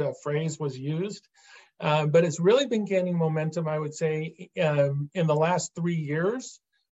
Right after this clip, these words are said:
with the last two years in particular, when this administration took over, because that's when banks signed on to what's called U N P R I, U N Principles of Responsible Investing.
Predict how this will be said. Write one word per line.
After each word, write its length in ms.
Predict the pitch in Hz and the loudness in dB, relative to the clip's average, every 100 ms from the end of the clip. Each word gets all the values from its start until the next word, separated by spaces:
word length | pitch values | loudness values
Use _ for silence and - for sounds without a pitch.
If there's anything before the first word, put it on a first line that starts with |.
| - | -4
with 200 | 170 170 | -2 2
the 100 | 165 | 2
last 480 | 175 185 - - - | 2 0 -2 -8 -10
two 180 | 240 269 | -8 -4
years 460 | 170 139 131 143 135 | -2 -2 -2 -4 -4
in 160 | 135 | -4
particular, 640 | 147 143 240 - 143 131 | -4 -4 -6 -6 -6 -4
when 180 | 143 156 | -2 -2
this 220 | 160 147 160 | -4 -4 -6
administration 680 | 147 156 143 170 151 151 143 | -4 -4 -4 -4 -6 -6 -12
took 180 | - | -2
over, 260 | 160 165 180 | 2 2 0
because 300 | 156 160 170 | -6 -4 -2
that's 320 | 214 247 - | 0 -2 -2
when 320 | 202 185 180 | 0 2 2
banks 720 | 143 175 208 269 156 - - - _ _ _ _ | 0 0 0 -2 -6 -10 -20 -20 _ _ _ _
signed 400 | - 190 180 165 | -4 0 2 4
on 300 | 165 180 180 | 2 2 0
to 380 | 165 175 156 156 165 | -2 -6 -6 -4 -2
what's 180 | 160 - | -2 -2
called 340 | 170 151 143 | -2 -2 -2
U 160 | 160 170 | -2 0
N 160 | 160 | 0
P 240 | 147 180 170 | -2 -4 -4
R 200 | 151 143 | 0 0
I, 420 | 143 165 185 190 | 0 2 0 0
U 200 | 160 160 | -4 -4
N 240 | 165 160 147 | -2 -2 -4
Principles 580 | - 170 - 160 160 151 | -6 -8 -4 -2 -2 -4
of 100 | 147 | -8
Responsible 640 | 147 - 151 151 151 143 | -8 -6 -6 -6 -8 -6
Investing. 640 | 135 139 147 - 190 220 | -4 -2 -2 -2 -4 -4